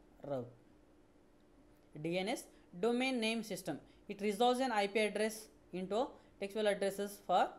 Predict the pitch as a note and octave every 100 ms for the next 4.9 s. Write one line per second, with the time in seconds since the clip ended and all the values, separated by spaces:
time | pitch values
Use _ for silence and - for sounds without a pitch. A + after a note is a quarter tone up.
0 | - - - A3+ A#3+ A#3+ A#3+ B3 G3 G3
1 | G3+ F#3+ F#3+ A#3 - - - D#3 C#3 C3
2 | A#2+ - - - - - - - - -
3 | - - - - - - - - - -
4 | - - - G#3+ G#3+ A3+ G3+ G#3+